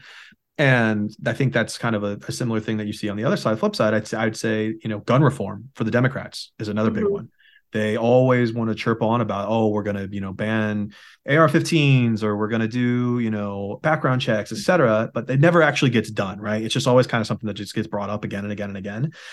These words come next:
Speaker 1: But it's enough to get people to donate. It's enough to get people riled up. It's enough to get you angry and frustrated.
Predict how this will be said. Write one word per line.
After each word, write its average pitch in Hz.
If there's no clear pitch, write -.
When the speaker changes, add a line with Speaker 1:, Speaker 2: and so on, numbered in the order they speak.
Speaker 1:
But 131
it's 135
enough 151
to -
get 131
people 113
to 104
donate. 107
It's 110
enough 117
to -
get 110
people 107
riled 98
up. 110
It's -
enough 117
to -
get 110
you 107
angry 104
and 95
frustrated. 104